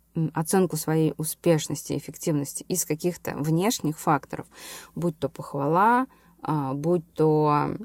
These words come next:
как раз-таки охваты, будь то лайки, комментарии, восторженные отзывы от аудитории, здесь вам, конечно, будет очень непросто.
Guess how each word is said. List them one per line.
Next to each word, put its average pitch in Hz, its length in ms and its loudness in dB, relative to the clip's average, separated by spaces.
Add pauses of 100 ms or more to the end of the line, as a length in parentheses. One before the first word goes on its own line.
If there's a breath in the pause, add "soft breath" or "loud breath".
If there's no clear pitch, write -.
(120)
как - 200 -8
раз-таки - 400 -2
охваты, 196 840 4 (180)
будь 160 440 -2
то 147 540 2 (240)
лайки, 156 640 4
комментарии, 151 1000 4
восторженные 160 680 4
отзывы 151 380 2
от 135 180 -8
аудитории, 180 600 2 (380 loud breath)
здесь 160 400 0
вам, 165 180 0
конечно, 139 500 -2
будет 143 420 -4
очень 147 600 -2
непросто. 147 720 0